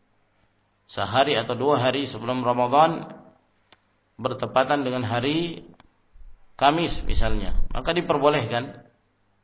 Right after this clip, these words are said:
Sebab dia berpuasa sunnah, bukan puasa yang menyambut Ramadan. Dan bukan puasa yang meragukan, namun dia berpuasa sunnah.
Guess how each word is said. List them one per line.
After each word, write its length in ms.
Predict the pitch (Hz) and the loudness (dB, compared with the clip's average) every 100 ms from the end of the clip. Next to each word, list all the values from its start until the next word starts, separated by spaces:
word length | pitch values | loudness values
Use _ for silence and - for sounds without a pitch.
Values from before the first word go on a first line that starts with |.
| _ _ _ _ _ _ _ _ _ - | _ _ _ _ _ _ _ _ _ -16
Sebab 320 | 110 113 104 | -6 -4 0
dia 160 | 139 131 | 0 0
berpuasa 460 | - 127 113 117 | -2 -2 -4 -4
sunnah, 480 | 156 165 131 - - | -2 -2 -2 -6 -10
bukan 420 | 110 131 139 135 | -6 0 0 0
puasa 720 | 113 117 117 139 160 165 - - _ _ _ _ _ _ _ _ _ _ _ _ _ _ _ _ _ - | -2 -2 2 4 4 0 -10 -20 _ _ _ _ _ _ _ _ _ _ _ _ _ _ _ _ _ -6
yang 160 | 113 123 | -4 -2
menyambut 460 | 131 151 160 151 143 | 0 2 2 2 0
Ramadan. 800 | 123 120 120 131 98 - - - _ _ _ _ _ _ _ - - - - - - - - | 0 2 6 6 4 -4 -16 -20 _ _ _ _ _ _ _ -20 -20 -10 -6 -6 0 4 6
Dan 160 | 110 117 | 4 0
bukan 320 | 147 147 120 | 0 0 0
puasa 640 | 127 135 - 147 151 151 | 2 6 6 6 4 2
yang 180 | 120 127 135 | -4 0 6
meragukan, 800 | 139 131 147 139 101 - - - _ _ _ _ _ | 6 6 2 0 0 -8 -18 -20 _ _ _ _ _
namun 260 | - 107 107 | -6 -4 -2
dia 100 | 143 | 0
berpuasa 460 | 156 135 139 131 123 | 0 0 0 -2 -2
sunnah. 480 | - 117 104 - | -6 -6 -8 -10